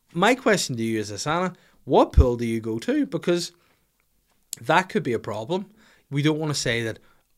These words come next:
every single s-, I'm sure there are creeps at every single swimming pool, to be fair. Normally, I would find creep, the older the man, the creepier they look, because normally they wear more creepy attire, like Speedos,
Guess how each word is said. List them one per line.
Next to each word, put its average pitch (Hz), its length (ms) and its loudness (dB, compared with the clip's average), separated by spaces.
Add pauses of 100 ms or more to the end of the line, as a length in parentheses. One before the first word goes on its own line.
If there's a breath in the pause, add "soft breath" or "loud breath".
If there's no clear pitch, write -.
every 127 320 -2
single 110 360 -6
s-, - 100 -14 (180)
I'm 123 180 -6
sure 135 220 -2
there 127 120 -2
are 98 100 -6
creeps - 320 -12
at 113 60 -10
every 110 180 -10
single 110 240 -12
swimming 110 320 -12
pool, 127 160 -8
to 113 60 -8
be 113 100 -4
fair. 123 260 -4 (320 loud breath)
Normally, 143 560 0 (380 loud breath)
I 123 120 -4
would 123 120 -4
find 113 360 -6 (120)
creep, 139 340 -2
the 131 140 -2
older 135 320 2
the 131 60 0
man, 113 300 -4
the 120 60 -6
creepier 113 380 -10
they 110 100 -8
look, 120 240 -8
because 123 320 -6
normally 127 380 -6
they 110 220 -4
wear 107 460 -8
more 117 180 -10
creepy 110 320 -10
attire, 110 340 -10
like 117 120 -8
Speedos, 117 540 -8